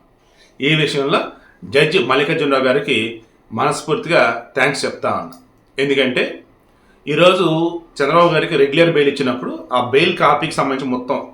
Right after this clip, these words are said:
one by one బయటకు వస్తూ ఉన్నాయి. ఇందులో ఆయన మెన్షన్ చేసిన అంశాలు ఏవైతే ఉన్నాయో, నేను కానీ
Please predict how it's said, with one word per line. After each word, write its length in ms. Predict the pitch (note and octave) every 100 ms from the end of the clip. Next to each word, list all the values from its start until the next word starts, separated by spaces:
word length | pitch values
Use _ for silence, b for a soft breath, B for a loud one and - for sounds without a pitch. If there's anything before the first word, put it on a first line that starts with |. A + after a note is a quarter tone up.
| -
one 160 | C3+ C#3+
by 120 | E3
one 180 | C#3 D3+
బయటకు 280 | C3 C#3+ C#3
వస్తూ 220 | B2+ C#3+
ఉన్నాయి. 280 | G2+ F#2+ - - _ _ b b b b b -
ఇందులో 380 | D#3+ G3+ G#3+ E3
ఆయన 320 | D3 E3 D#3+
మెన్షన్ 400 | C#3+ D#3 G3 G#3
చేసిన 200 | G3 F#3
అంశాలు 340 | C#3 D3+ F3 D3+
ఏవైతే 380 | C#3 D3+ D3+ B2+
ఉన్నాయో, 320 | G#2+ B2+ - - _ b b b b b -
నేను 400 | D3 F#3+ A3+ G#3
కానీ 580 | G#3 G3+ G#3 A#3 -